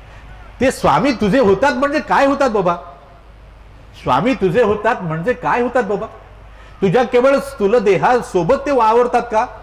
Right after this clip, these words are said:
तर नाही, तुझं अंतरंग ते भरून टाकतात, तुझं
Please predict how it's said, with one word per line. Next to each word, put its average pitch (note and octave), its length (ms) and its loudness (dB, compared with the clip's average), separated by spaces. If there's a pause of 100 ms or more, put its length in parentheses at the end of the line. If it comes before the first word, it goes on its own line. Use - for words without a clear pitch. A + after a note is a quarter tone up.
(460)
तर F3+ 140 2
नाही, D3 520 -2 (680)
तुझं F3+ 240 2
अंतरंग C#4 680 2 (100)
ते C4+ 120 4
भरून G3+ 500 0
टाकतात, B2+ 920 -4 (640)
तुझं D3+ 360 2